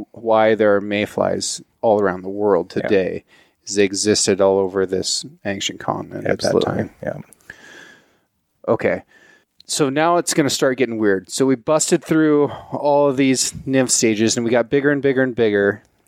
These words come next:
Speaker 1: Now they're going to hatch again. This is what, um, anglers refer to as a hatch. But really, when they hatch is when they went from an egg form to a nymph form,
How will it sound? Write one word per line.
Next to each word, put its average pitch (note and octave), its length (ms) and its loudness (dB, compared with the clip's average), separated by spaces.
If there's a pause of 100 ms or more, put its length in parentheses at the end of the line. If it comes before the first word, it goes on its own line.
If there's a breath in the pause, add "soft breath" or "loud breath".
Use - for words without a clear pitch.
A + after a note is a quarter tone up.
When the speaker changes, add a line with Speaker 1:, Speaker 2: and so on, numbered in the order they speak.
(520)
Speaker 1:
Now C3+ 600 0 (140)
they're A#2 300 0
going A#2 340 0
to A2 380 -4 (300)
hatch - 600 -4
again. G2+ 360 -4
This A2 220 -4
is B2 140 -4
what, A2+ 300 0 (420 soft breath)
um, G2+ 380 -2
anglers A2+ 540 0
refer G#2+ 300 -2
to - 200 -4
as F#2+ 160 -2
a F2+ 60 -2
hatch. F#2 440 -2 (420 soft breath)
But G2 260 0 (240)
really, D3 300 0
when A2 160 -4
they G#2 100 -2
hatch A2 340 -2
is G2 100 -8
when G2+ 220 -6
they F#2+ 340 0 (200)
went A2 280 -2
from G2 320 -2
an F#2+ 120 -4
egg A2+ 320 0
form G2+ 440 0
to F#2+ 480 0 (300 soft breath)
a F#2+ 80 -2
nymph G2+ 320 -2
form, - 420 -8